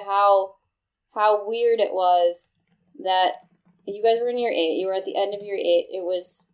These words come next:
an afternoon, you were done with school. I was like, "These kids chose to spend hours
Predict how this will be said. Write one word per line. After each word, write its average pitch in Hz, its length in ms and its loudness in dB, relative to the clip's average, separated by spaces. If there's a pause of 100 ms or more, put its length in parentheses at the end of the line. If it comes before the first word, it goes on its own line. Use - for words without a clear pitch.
(120)
an - 180 -8
afternoon, 190 760 -4
you 175 80 -10
were 180 80 -6
done 185 200 -6
with 180 120 -10
school. 170 440 -4 (280)
I - 20 -14
was 202 140 -12
like, 208 160 -6 (360)
"These 240 320 -4
kids 277 360 0 (120)
chose 208 540 2
to - 140 -16
spend 190 400 -4
hours 180 640 -2